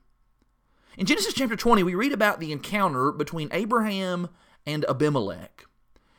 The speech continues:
And in verses five and six, Abimelech is deceived by Abraham, and he's actually about to take Abraham's wife for his own. God comes along and threatens him,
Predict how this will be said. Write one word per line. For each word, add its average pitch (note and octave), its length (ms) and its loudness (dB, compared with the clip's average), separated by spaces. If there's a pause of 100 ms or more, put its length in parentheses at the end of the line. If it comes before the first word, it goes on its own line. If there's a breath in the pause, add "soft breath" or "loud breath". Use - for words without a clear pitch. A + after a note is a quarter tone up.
(260 soft breath)
And A#3 160 2
in A#3 140 2
verses F4+ 320 6
five C#4+ 340 0
and F#3 140 0
six, D3+ 580 2
Abimelech E3+ 800 0
is D3 200 -2
deceived C3 880 -2 (260 soft breath)
by D#3 300 6
Abraham, B2+ 720 -4 (380 soft breath)
and C#3+ 140 -8
he's F#3+ 140 0
actually G3+ 320 2
about G3+ 240 2
to F#3+ 80 -4
take G3+ 320 -2
Abraham's F#3+ 500 2
wife F3 320 4
for D#3+ 180 -2
his D3 160 0
own. G3 460 -6 (760 soft breath)
God C#4 280 6
comes C#4+ 200 4
along A3+ 360 8
and D3+ 120 -2
threatens G#3 500 0
him, D3 380 -2